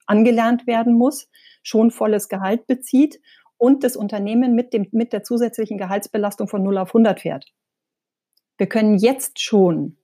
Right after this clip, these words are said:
vorbereiten und einen Puffer schaffen, damit der erstmal drei Monate gemütlich lernen kann. All diese Dinge, das, da habe ich Mandanten, die eben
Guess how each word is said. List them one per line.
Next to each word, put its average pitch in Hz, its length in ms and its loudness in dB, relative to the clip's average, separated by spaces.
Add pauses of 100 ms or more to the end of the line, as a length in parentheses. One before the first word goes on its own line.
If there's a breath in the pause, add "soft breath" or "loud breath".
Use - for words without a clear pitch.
(140)
vorbereiten 214 800 -2
und 190 140 -6
einen 175 80 -2
Puffer 220 320 0
schaffen, 214 400 -4
damit 190 280 -4
der 190 120 -2
erstmal 185 400 -4
drei 185 200 -2
Monate 190 360 0
gemütlich 180 380 -2
lernen 175 260 0
kann. - 260 -10 (920 loud breath)
All 240 180 4
diese 247 300 6
Dinge, 196 360 0
das, 190 180 -4
da 196 140 0
habe 202 160 0
ich - 80 -4
Mandanten, 214 440 0
die 196 220 -2
eben 196 380 -2